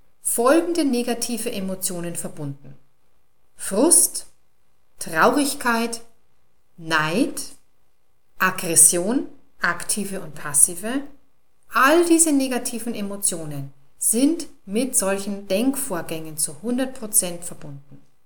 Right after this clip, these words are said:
Es ist körperlich unmöglich,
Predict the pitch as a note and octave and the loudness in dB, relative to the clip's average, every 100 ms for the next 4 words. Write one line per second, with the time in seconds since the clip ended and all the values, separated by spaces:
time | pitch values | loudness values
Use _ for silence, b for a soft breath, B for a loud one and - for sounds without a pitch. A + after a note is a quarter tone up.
0 | - - - - - - A#3+ D4 C4+ - | -20 -20 -20 -20 -8 2 4 6 4 0
1 | B3+ D#4 - A3+ F#3+ E3+ - - B3 F4 | -2 -4 -2 0 0 -2 -6 -6 2 2
2 | G4+ F#4+ D4+ C#4 F#3 D3 C3+ - | 2 2 4 4 2 -4 -6 -10